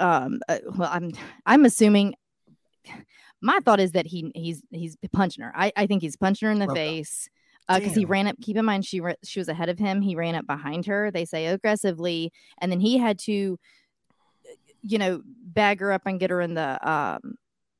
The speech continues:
Speaker 1: get her in the vehicle, right? But she fought back. There was a struggle there before he could even get her. She struggled and was not getting in the, um, vehicle that easily. So when there was blood on the sidewalk, we know that, you know,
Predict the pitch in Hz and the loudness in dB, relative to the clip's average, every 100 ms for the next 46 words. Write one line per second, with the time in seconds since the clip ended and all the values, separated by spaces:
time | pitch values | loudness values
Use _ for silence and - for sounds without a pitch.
0 | _ _ - 208 196 185 302 359 202 180 | _ _ 4 4 4 2 0 0 2 2
1 | 170 185 208 190 - - 233 233 - - | 2 0 0 -4 -2 0 2 2 -2 2
2 | 208 185 196 180 170 - - _ - 202 | 2 4 2 0 -2 -10 -20 _ 0 4
3 | 196 196 - - 202 190 185 180 165 - | 6 4 0 -2 0 4 4 2 0 -4
4 | 160 160 196 190 202 196 175 175 190 180 | -8 -2 -2 0 -2 -4 -4 -4 -4 -4
5 | 165 - 214 - 214 202 170 160 - _ | -6 -4 -4 0 2 4 4 2 -2 _
6 | _ _ _ - - _ _ _ - 202 | _ _ _ -20 -20 _ _ _ -10 -6
7 | 196 - 196 190 185 185 185 175 170 160 | -6 -6 -4 0 2 2 0 -2 -2 -2
8 | 156 - 160 147 147 156 185 _ _ _ | -2 -2 -2 -2 -4 -8 -12 _ _ _
9 | - 175 160 170 151 147 156 - - _ | -2 0 0 -2 -2 -8 -14 -16 -16 _
10 | _ - - - - 208 196 196 185 175 | _ -20 -20 -14 6 8 10 6 2 0
11 | 202 196 190 - 165 170 165 165 - - | -2 0 -2 -2 -2 0 0 -2 -8 -20
12 | - - 214 202 196 185 170 - - 208 | -12 -2 0 2 0 0 -2 -6 -2 0
13 | 190 175 175 | 2 0 0